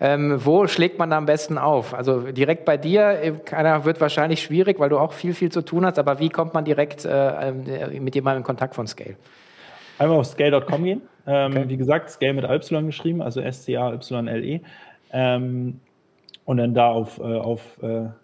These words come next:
Speaker 2: auf den Kontakt-Button drücken. Ähm,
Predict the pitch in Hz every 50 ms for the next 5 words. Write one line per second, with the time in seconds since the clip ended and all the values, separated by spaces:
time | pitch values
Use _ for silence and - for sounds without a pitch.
0 | _ _ _ - 143 139 127 123 - - 123 117 - 127 113 - 151 160 - -
1 | - 147 151 - - 143 131 131 160 165 - 190 196 - - _ _ _ _ _
2 | _ _ _ - 131 135 131 131 131 131 131 131 127 127